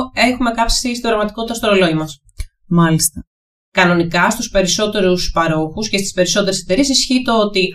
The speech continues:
Speaker 1: αν δεν πληρώσουμε ένα λογαριασμό εμπρόθεσμα, συνήθως χάνουμε και την έκπτωση συνέπειας, είτε για εκείνο το μήνα μόνο,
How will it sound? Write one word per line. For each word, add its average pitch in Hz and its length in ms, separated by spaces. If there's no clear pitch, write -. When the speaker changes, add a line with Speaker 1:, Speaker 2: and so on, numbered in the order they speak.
Speaker 1:
αν 233 100
δεν 220 80
πληρώσουμε 202 440
ένα 190 80
λογαριασμό 175 600
εμπρόθεσμα, 160 540
συνήθως 311 380
χάνουμε 302 260
και 294 60
την 262 140
έκπτωση 254 280
συνέπειας, 170 560
είτε 254 280
για 185 120
εκείνο 196 240
το 185 100
μήνα 170 220
μόνο, 320 240